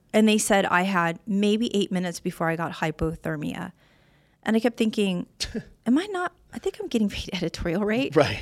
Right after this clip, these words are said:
Speaker 1: for this, and this
Speaker 2: Like,
Speaker 1: is <laughs>
Speaker 2: yeah.
Speaker 1: not really worth it." Um, and then I thought, "Okay, well, I'm just gonna be shooting, you know, I'll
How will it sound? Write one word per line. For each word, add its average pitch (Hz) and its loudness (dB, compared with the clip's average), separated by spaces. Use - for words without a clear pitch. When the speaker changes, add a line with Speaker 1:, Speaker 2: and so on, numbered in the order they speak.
Speaker 1:
for 277 4
this, 311 2
and 196 4
this 254 0
Speaker 2:
Like, 285 -6
Speaker 1:
is - -20
<laughs> - -2
Speaker 2:
yeah. 113 4
Speaker 1:
not 214 6
really 214 6
worth 180 4
it." 226 4
Um, 214 6
and 233 8
then 226 6
I 226 6
thought, 240 4
"Okay, 262 4
well, 240 6
I'm 233 4
just 254 -2
gonna 254 2
be 226 0
shooting, 208 0
you 220 0
know, 175 2
I'll 190 2